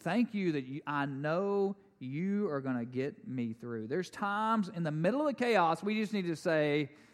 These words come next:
"Come on, God, I just need you to show up for me."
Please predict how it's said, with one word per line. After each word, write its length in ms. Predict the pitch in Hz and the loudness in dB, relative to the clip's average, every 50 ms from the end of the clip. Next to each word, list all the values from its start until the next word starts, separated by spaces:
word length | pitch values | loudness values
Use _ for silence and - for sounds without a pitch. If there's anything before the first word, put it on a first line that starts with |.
| - - - _ _ _ _ _ | -20 -20 -20 _ _ _ _ _
"Come 260 | - - 190 233 233 240 | -6 0 2 4 6 6
on, 240 | 214 185 165 151 | 6 4 4 2
God, 340 | 143 147 147 147 151 151 151 | 0 0 2 2 2 2 2
I 140 | 165 165 185 | 0 0 0
just 240 | 202 196 190 156 156 | 0 -2 -4 -4 -4
need 580 | 151 151 151 165 175 196 214 226 233 240 214 | -4 -2 0 2 2 2 4 4 2 2 2
you 280 | 214 214 220 220 226 214 | 2 2 2 2 2 2
to 180 | 185 135 117 - | 0 0 -2 -4
show 460 | - - - - 170 185 190 185 175 | -10 -8 -4 -2 -2 0 0 2 2
up 480 | 165 165 160 160 156 - - - - | 2 2 2 0 -2 -6 -10 -16 -18
for 180 | - - 151 131 | -12 -8 -6 -4
me." 380 | 120 120 120 110 101 104 120 | -4 -2 -4 -4 -6 -8 -12